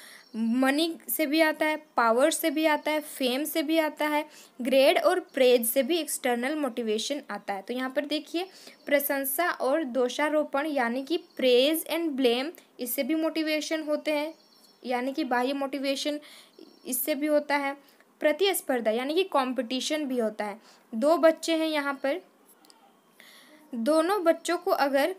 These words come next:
कहा जाए कि आप लोग जो, दोनों बच्चों को एबीसीडी बोलने दिया जाए, ये बच्चा भी बोल लेगा, तो दूसरा बच्चा भी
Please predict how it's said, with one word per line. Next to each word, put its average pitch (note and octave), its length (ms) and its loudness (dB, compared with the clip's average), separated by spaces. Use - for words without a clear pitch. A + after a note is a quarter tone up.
कहा C#4 240 2
जाए C4+ 360 2
कि D#4+ 140 -4
आप B3+ 240 0
लोग E4+ 240 0
जो, D#4+ 220 0
दोनों D4 300 0
बच्चों F4 280 -2
को F4 160 -2
एबीसीडी C#4 580 0
बोलने C4+ 320 0
दिया C4 220 0
जाए, B3 240 -2
ये B3+ 120 0
बच्चा C4 320 -2
भी C#4+ 120 -2
बोल C4+ 240 2
लेगा, C4 240 -2
तो C4+ 120 -8
दूसरा B3+ 400 0
बच्चा D#4+ 360 2
भी E4+ 200 -2